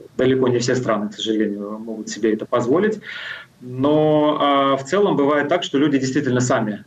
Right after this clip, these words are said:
э, докупают себе какие-то препараты. Например, э, это те люди, которые не хотят попадать в государственную систему здравоохранения, они предпочитают,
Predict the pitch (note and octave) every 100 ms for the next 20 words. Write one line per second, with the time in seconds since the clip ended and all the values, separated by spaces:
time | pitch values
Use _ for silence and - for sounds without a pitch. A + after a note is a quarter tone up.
0 | - A2 A#2 - C3+ A2+ A2 A2+ A#2 A#2
1 | A#2+ C3+ B2 C3+ D#3+ G3+ F3+ C#3+ C3 B2+
2 | A#2+ B2+ D3 B2 A#2+ A2+ A2 G#2 G2+ G#2
3 | - - - C3 B2+ A2 A2 B2 A2+ B2
4 | A#2+ B2 B2+ A#2 A2+ G#2+ A2 - B2 G#2+
5 | A2 G#2 - - G#2 G#2 A2+ A#2 A2+ E3
6 | A3 C3+ D#3 D3 A2 A2 A#2 C3 B2 A2+